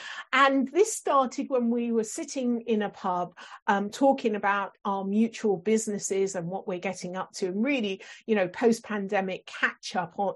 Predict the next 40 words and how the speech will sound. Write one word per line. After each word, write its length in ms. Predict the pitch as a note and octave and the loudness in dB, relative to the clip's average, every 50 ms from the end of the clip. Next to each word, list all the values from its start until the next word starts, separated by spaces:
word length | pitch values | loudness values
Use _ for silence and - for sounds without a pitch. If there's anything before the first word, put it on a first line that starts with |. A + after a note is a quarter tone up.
| - - | -4 -4
on 200 | G3 F#3 F3+ E3+ | -4 -4 -4 -4
things. 480 | E3+ - F3+ D3+ D3+ D3 D3 D3 - - - - - - - - - - | -6 -6 -6 -6 -6 -10 -12 -14 -14 -16 -16 -16 -16 -16 -16 -12 -2 0
And 180 | C4+ C#4+ D4+ C#4+ | 2 2 2 4
she 160 | - G4+ G4+ | 4 2 4
said, 160 | - A#4+ A#4 B4+ D5 F5 F5+ F5 A#4 | 4 6 6 6 6 4 4 4 4
"Oh," 120 | E4 A3 | 4 4
she 160 | - - G4 | 4 2 0
kept 220 | - - G#4+ - - | 2 2 2 2 2
saying, 180 | - G#4 G4 A4 | 2 4 6 6
"Oh, 140 | B4+ C5+ D5 D5 | 6 6 6 2
that's 160 | - - - | 0 -2 -4
really 220 | F4 D4 D4 F#4+ | -2 2 6 6
interesting. 520 | A#4+ C#5+ C5+ - F#4 C#4 - - G#3 F#3+ F3+ | 6 6 4 0 -2 -2 -2 -2 -4 -4 -4
I 80 | E3+ | -4
didn't 280 | E3+ F3+ G3+ F3 E3+ - | -4 -6 -8 -6 0 2
know 100 | D4+ A#4+ C5+ - | 2 2 2 2
that 160 | A#4+ - - | 0 0 0
about 260 | G3 F#3 E3 - - | 0 -2 -2 -2 -4
you. 140 | D3+ D3+ D3+ | -6 -8 -8
I 80 | D3+ E3 | -8 -6
didn't 240 | - G3 - - | -8 -10 -6 -2
know 140 | F3+ A3 A4+ | 0 0 0
that 180 | A4+ - - - | 0 -2 -8 -8
about 280 | G#3 G#3 E3+ - - | -4 -4 -4 -4 -6
you." 180 | - D#3+ C#3 - - - - - - - - - | -8 -12 -12 -12 -14 -18 -20 -20 -20 -6 0 2
And 160 | C4 C#4+ C#4+ | 2 2 2
she's, 240 | - D#4 C#4 - - - | 0 -2 -2 -4 0 4
and 220 | - C4 B3+ C#4 C#4+ | 4 4 6 6 4
that's 300 | D#4 F4 - - - - | 4 4 2 0 -2 2
where 180 | B3+ B3 A3+ | 4 4 4
the 160 | A3+ A#3 A#3+ | 4 4 4
idea 480 | A3+ A3+ A3+ A#3 A3+ - A3+ G3+ G3+ G3 | 4 4 4 2 2 0 0 -2 -2 -4
came 480 | G3 - A#3 A3 G#3 G3+ G3+ G3+ G3 - _ - | -6 -6 -4 -4 -2 -4 -4 -6 -8 -8 _ 0
of 360 | A3 G3 F#3+ F#3+ F3+ E3+ - - - | 2 2 4 2 2 0 -6 -6 -4
a 340 | G3+ F#3 F3 E3+ E3+ E3+ D#3+ | -2 -2 0 -2 -2 -4 -6
Scale 440 | - - - - C4 B3 C4 B3+ B3 | -6 -6 2 4 6 6 6 6 4
Your 140 | A3+ G#3 G#3 | 4 2 2
Sales 380 | G#3 - F#3+ F3+ F#3 F3+ - | 0 -2 -4 -4 -4 -4 -8
podcast 720 | - - - F3 - - - - F#3 F#3+ F3 - - - | -10 -10 -10 -10 -10 -10 -8 -6 -4 -4 -6 -8 -12 -12
takeover. 840 | - - A3+ A#3 G3 - - C4+ C4 A3+ G#3 F#3+ E3 D3+ - D#2+ | -6 0 0 2 2 4 8 10 10 10 8 6 0 -2 -4 -4